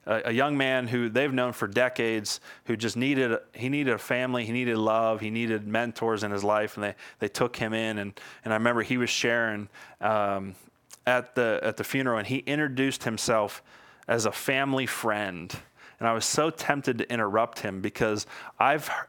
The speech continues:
every time I've heard them refer to him, they refer to him as a son.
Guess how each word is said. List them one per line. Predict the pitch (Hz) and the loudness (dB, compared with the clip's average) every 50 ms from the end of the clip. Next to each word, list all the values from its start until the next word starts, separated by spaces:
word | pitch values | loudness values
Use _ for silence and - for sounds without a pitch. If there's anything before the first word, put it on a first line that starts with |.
| - | 0
every | - 147 151 156 170 | 0 2 2 2 0
time | 165 - - 156 147 143 | 0 2 2 2 4 4
I've | 139 135 127 - | 2 2 2 -2
heard | - - 143 139 147 151 147 139 | 0 0 2 2 2 0 -2 -2
them | 131 135 135 131 123 117 | -2 -2 0 0 0 0
refer | 110 104 - - - 139 143 147 143 | 0 -2 -2 0 2 2 2 2 0
to | - - 107 101 | -2 -4 -4 -4
him, | - - 110 101 101 101 101 - - - - - - _ | -2 -4 -2 -2 -2 -4 -8 -12 -14 -18 -20 -20 -16 _
they | 104 101 113 131 156 165 | -2 0 2 2 4 2
refer | 160 160 147 - - 135 131 127 | 2 0 0 0 0 0 0 0
to | - - | -4 -4
him | - 120 113 110 | -4 -4 -2 -2
as | 104 95 | -2 -2
a | 107 95 | -2 -2
son. | - - - 95 90 90 - - | -2 -2 -2 -2 -4 -4 -8 -10